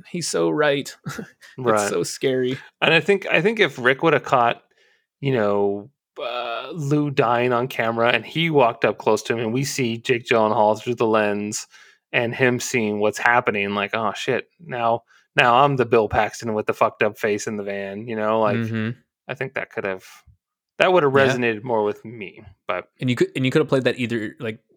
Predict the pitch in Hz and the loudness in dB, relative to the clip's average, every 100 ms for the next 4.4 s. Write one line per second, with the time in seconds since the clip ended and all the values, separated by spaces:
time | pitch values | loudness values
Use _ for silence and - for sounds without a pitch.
0 | - - 147 131 127 113 117 - 160 127 | -20 -8 -2 4 4 4 0 -2 -2 0
1 | 113 113 110 107 - 113 - - 107 104 | 2 2 0 -2 -6 -6 -4 0 0 -2
2 | 104 _ _ _ _ _ _ _ - 139 | -8 _ _ _ _ _ _ _ -4 2
3 | 127 117 117 110 107 113 110 104 - 117 | 2 2 2 0 0 0 0 -4 -4 -4
4 | 101 - 110 98 | -4 -4 -6 -6